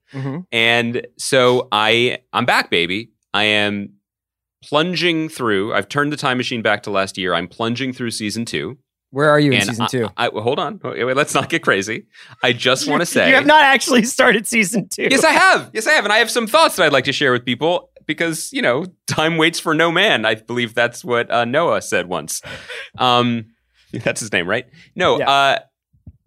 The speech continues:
Speaker 2: I promise you, Chris, that next Thursday, we will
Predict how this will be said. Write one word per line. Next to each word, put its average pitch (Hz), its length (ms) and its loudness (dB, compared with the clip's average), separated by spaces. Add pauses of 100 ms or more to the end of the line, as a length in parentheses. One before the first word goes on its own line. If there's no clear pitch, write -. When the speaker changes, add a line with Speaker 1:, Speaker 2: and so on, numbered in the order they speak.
(840)
Speaker 2:
I 160 440 0 (320)
promise 202 600 2
you, 82 120 -6
Chris, - 500 -14 (280)
that 101 140 -2
next 113 480 -2
Thursday, 151 920 -2 (600)
we 120 300 -2
will 107 560 2